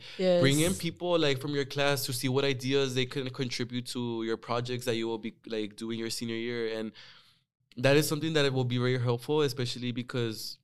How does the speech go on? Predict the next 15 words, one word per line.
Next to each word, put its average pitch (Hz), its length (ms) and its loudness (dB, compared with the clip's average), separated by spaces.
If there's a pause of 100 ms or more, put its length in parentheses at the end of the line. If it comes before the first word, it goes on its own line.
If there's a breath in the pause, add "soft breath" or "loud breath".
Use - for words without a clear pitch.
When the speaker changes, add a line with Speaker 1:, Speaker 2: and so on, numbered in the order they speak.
(120)
Speaker 1:
not 113 120 -4
only 117 240 0
it's 123 280 -4
you, 117 280 -2
but 120 160 0
it's 110 120 -6
also 107 200 -8
other 113 220 -4
people, 123 360 -8
and 120 100 -4
you're 110 80 -4 (120)
not 117 100 -4
frying 110 300 -2
yourself 113 420 -2
up. 107 340 0